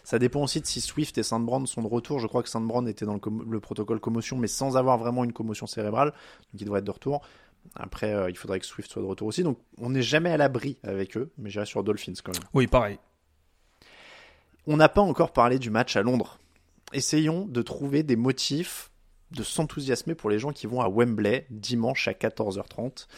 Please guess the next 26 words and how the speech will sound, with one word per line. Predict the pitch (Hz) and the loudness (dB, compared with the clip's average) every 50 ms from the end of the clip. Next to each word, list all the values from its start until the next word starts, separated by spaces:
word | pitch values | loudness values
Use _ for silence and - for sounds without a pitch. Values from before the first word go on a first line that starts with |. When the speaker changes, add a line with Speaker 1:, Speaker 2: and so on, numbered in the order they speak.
| - - - - - - - - | -20 -20 -20 -20 -20 -20 -12 -6
Speaker 1:
Les | 127 113 123 127 | 0 2 2 2
Jaguars | 127 123 117 110 110 120 123 139 147 143 | 4 4 4 4 6 6 6 6 6 2
reçoivent | 120 - 113 107 - - - 139 147 170 165 135 120 - | 0 2 2 0 0 2 2 4 4 4 6 4 2 2
à | - - 107 | 2 0 0
Wembley | 101 110 107 104 104 101 107 110 120 139 151 - | 4 4 4 4 4 2 4 4 4 4 4 2
les | - 107 120 127 | 2 4 4 4
Broncos. | 127 - 123 131 127 - - - - - - - - _ _ | 4 2 0 0 0 0 -2 -6 -6 -6 -8 -12 -14 _ _
Quatorze | - 185 185 - - 185 180 185 190 185 170 151 - - | 4 4 4 4 4 6 8 8 6 6 2 -2 -8 -8
virgule | 113 117 123 120 120 120 131 135 | -2 0 2 2 2 0 -2 -4
trois | 131 - - 139 139 135 | -4 2 6 6 6 6
points | - - 139 143 147 | 4 -4 -4 -4 0
par | - 143 120 113 | 2 2 2 4
match, | 113 113 117 131 - - - - - | 2 2 0 0 -2 -4 -12 -10 -10
c'est | - - - - - 120 127 135 139 - | -10 -8 -8 -2 2 2 2 2 0 -2
la | 117 110 107 110 107 107 107 110 | -4 -4 -2 0 2 2 2 2
moyenne | 117 117 117 113 110 110 120 131 131 | 2 0 0 2 2 0 0 0 -4
des | 120 113 113 | 0 0 0
Broncos, | 113 120 - 120 120 120 - - 107 - - - - | 0 2 -2 -4 -6 -2 -2 -4 -2 -2 -6 -12 -12
qui | - - | -10 -8
ont | 104 110 | -6 -6
la | 104 104 - | -6 -6 -8
pire | _ - - 113 | _ -4 -2 -2
attaque | 110 - - 143 127 120 | -2 -2 -2 -2 -2 0
de | 127 | 2
la | 123 135 143 | 4 4 4
ligue. | 139 120 98 104 | 4 2 -2 -2